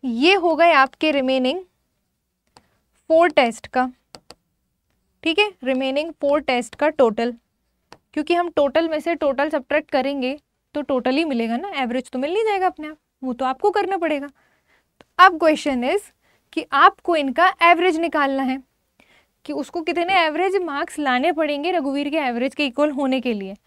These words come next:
तो क्या करोगे? एक सौ सोलह मार्क्स हो गए, तो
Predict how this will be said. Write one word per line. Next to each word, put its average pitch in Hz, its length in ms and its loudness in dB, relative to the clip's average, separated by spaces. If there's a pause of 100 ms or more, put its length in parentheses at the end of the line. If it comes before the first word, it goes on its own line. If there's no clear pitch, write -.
(440)
तो 311 80 -4
क्या 320 220 2
करोगे? 330 420 -2 (380)
एक 302 200 -2
सौ 359 140 0
सोलह 302 400 0
मार्क्स 302 520 -8 (840)
हो 277 120 4
गए, 349 200 2 (480)
तो 294 80 -2